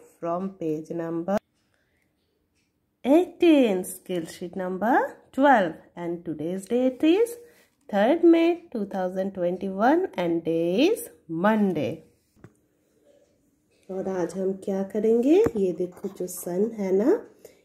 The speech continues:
इसमें हम लोग ये देखो जो sun के rays हैं, इसको हम ट्रेस करेंगे। तो बच्चों पता है, sun is hot and it is yellow in color, ये आपको पता है ना? चलो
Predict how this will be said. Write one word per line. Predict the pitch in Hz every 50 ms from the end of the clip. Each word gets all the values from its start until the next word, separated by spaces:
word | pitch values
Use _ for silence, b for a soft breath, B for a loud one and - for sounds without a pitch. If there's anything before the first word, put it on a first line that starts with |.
| b b b b b -
इसमें | - 202 202 - 196 180 180 180 180
हम | 180 170 175 165
लोग | 170 180 185 190 - 165
ये | 170 175 170
देखो | 160 160 156 - - 247
जो | 240 - - 220
sun | 208 214 - 185 175 185 175 175
के | - 190 175 175 165
rays | 165 175 185 185 190 196 190 233
हैं, | 233 254 320 440 - - B B B B B B B B B -
इसको | 165 - - - -
हम | 180 175 196 233 339 494 - - - - _ _ _ _ _
ट्रेस | - 170 156 170 - - -
करेंगे। | - - - 139 127 117 113 120 123 160 160 - _ B B B B B B B -
तो | 165
बच्चों | 156 156 160 156 - - 175 170 -
पता | 170 160 - 175 196 202
है, | 226 269 370 480 - - - _ _ _ - _ _ _ _ _ _ _ _ _ _ _ -
sun | - - 175 165 175 170 - 151
is | 202 233 311 453 480 - - - - _ _ -
hot | 302 339 359 339 311 247 190 - - - - -
and | - 175 165 160 160
it | 160 - 220 254
is | 330 440 494 - - - - - 156 135 131
yellow | 196 240 269 294 294 311 302 302 220 233
in | 233 233 226 -
color, | 220 202 190 180 175 170 165 165 _ b b b b _ -
ये | 185
आपको | 175 175 175 - 190 190 -
पता | 180 170 185 185 196
है | 202 208 226
ना? | 269 381 494 - - _ b b b b _ _ _
चलो | - - 113 -